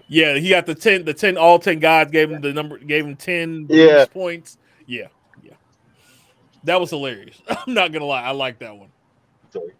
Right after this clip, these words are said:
Speaker 1: Uh, so yeah, so just, and this is straight off Crunchyroll site, so, uh, feel free to look that up if you are a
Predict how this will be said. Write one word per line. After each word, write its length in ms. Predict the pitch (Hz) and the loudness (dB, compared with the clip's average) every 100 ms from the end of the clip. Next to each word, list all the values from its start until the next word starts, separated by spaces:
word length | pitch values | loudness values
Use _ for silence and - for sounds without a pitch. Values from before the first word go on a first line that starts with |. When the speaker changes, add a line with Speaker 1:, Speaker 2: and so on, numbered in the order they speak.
| _ 87 _ _ _ _ _ _ _ _ _ - _ _ _ _ _ _ _ _ _ _ | _ -20 _ _ _ _ _ _ _ _ _ -20 _ _ _ _ _ _ _ _ _ _
Speaker 1:
Uh, 220 | - 127 127 | -8 -6 -6
so 160 | 131 | -10
yeah, 260 | 117 107 101 - _ | -10 -12 -14 -18 _
so 160 | 117 131 | -16 -16
just, 280 | 120 156 160 | -12 -12 -12
and 160 | 147 147 | -12 -10
this 140 | 185 | -10
is 100 | 165 | -12
straight 240 | - 165 | -10 -6
off 160 | 156 - | -6 -8
Crunchyroll 480 | 156 147 147 143 139 | -14 -12 -10 -8 -8
site, 400 | - 120 110 104 | -8 -8 -10 -14
so, 300 | 123 110 107 _ _ _ _ | -12 -12 -14 _ _ _ _
uh, 300 | - 117 107 | -8 -6 -8
feel 220 | 104 127 | -8 -12
free 160 | 120 135 123 | -10 -10 -10
to 60 | 117 | -12
look 160 | 120 | -12
that 240 | 127 120 - _ | -10 -10 -12 _
up 240 | 120 123 113 | -12 -12 -14
if 120 | - | -18
you 200 | 123 120 | -12 -8
are 180 | 123 110 | -8 -8
a 240 | 117 | -12